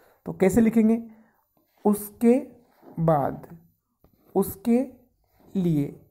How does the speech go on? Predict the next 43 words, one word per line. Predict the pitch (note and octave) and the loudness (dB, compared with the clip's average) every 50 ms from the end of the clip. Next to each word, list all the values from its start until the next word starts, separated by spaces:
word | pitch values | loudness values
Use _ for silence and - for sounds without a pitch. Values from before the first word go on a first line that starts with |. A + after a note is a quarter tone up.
| - C4 | -4 -4
इस | C4+ C4 - | -4 0 0
टाइप | C4+ A3+ G#3 | 2 2 2
से | G3+ G#3 | 2 0
अपन | A3 G3+ G#3+ G#3 | -2 -2 0 -2
उसको | G#3 G3+ G3+ B3 C#4+ D#4+ - - _ _ _ _ _ - | -2 -2 -2 -4 -6 -6 -8 -16 _ _ _ _ _ -4
लिखेंगे। | F#3+ F#3 F3+ F3+ D#3+ C#3+ D3 C#3+ D3+ - - _ _ _ - - - - | -4 -4 -2 -4 -4 -4 -6 -8 -10 -14 -20 _ _ _ -20 -20 -12 -6
तो | F#3 | -2
ये | F3+ F3+ | 2 2
उसके | F3+ F3 F3+ - G#3 | 2 0 0 -2 -4
बाद, | F#3+ F3 F#3+ A3 C4 | -2 0 0 0 0
उसके | C#4 A#3 - - - F3+ | -2 -4 -8 -4 -4 -2
लिए | E3 E3 E3 E3+ | 0 0 0 0
भी | E3+ F#3+ | 0 0
आप | F3 F3 E3+ E3+ - _ - - | -2 -2 -4 -8 -18 _ -10 -6
यूज़ | E3+ F3 F3+ F3 | -6 -6 -6 -4
कर | - F3+ | -6 -6
सकते | E3+ F3+ F#3 F#3 - - G3+ | -4 -6 -8 -8 -4 -2 -2
हैं। | G#3+ - - - - _ _ _ _ _ _ _ _ - - - | -2 -4 -6 -14 -20 _ _ _ _ _ _ _ _ -20 -12 -6
और | D3+ D3+ D3+ D3 D3 D3 C#3+ | -4 -2 0 0 -2 -2 -4
बहुत | D3 D3 - D#3+ D3+ - G3+ G3+ - | -6 -8 -8 -2 0 0 0 0 -2
ही | A#3+ | -2
बढ़िया | G#3+ F#3 F3+ F#3 F#3 F3+ | -2 0 2 2 2 2
आपने | F3 F3 F3+ F3+ F#3 | 0 -2 -4 -4 -2
होमवर्क | E3+ E3 E3+ E3+ E3 E3 | 0 0 0 0 -2 -4
करके | D#3+ D#3+ F3 E3+ | -6 -4 -2 -2
भेजा, | E3 E3 E3+ F3 | -2 -2 -4 -4
very, | E3+ E3 D#3+ D#3 D3+ | -2 0 0 0 0
very | D#3 D#3 D3+ C#3 | -2 -2 -2 -4
good, | - - C4+ - - - - - _ _ _ _ _ _ _ _ _ _ _ - - | -6 -8 -8 -10 -10 -18 -20 -20 _ _ _ _ _ _ _ _ _ _ _ -6 -2
शाबाश। | - D3 D3+ E3+ G3 A#3+ - - - - _ _ _ _ _ _ _ _ _ _ _ _ _ - _ - | -2 0 2 2 0 -2 -4 -10 -20 -20 _ _ _ _ _ _ _ _ _ _ _ _ _ -20 _ -8
इस | - A3+ - - | -8 -8 -6 -2
टाइप | - G3+ G3 G3 | 0 2 2 2
से | G3 - G#3 | 2 2 0
अगर | G3 F#3+ F#3+ F#3 | 2 2 2 2
आप | F3+ F3+ F3+ - | 0 -2 -2 -2
होमवर्क | F3+ E3+ F3 F3 F3 F3 - | -2 0 0 0 -2 -2 -2
करते | F3 E3 E3 E3+ | -2 -2 -2 -4
रहेंगे | D#3 D#3 D#3+ F3+ A#3 | -4 -4 -4 -6 -6
तो | B3+ - A#3 | -6 -2 -2
आपको | F#3 E3+ E3 - - - | -2 -2 -2 -6 -12 -12
सफलता | F3 E3+ - - - - D#3 D#3+ D#3+ A3+ D4 C#4+ - _ _ _ _ _ _ _ _ _ _ _ _ | -10 -8 -10 -10 -8 -10 -8 -4 -4 -6 -6 -6 -14 _ _ _ _ _ _ _ _ _ _ _ _
सौ | - - - - B3+ C4 C4+ | -20 -18 -8 -2 0 0 2
प्रतिशत | C4 A#3 G3 - - F3+ E3+ G3+ G3+ - - | 2 0 -2 -2 -2 -4 -4 -4 -6 -8 -10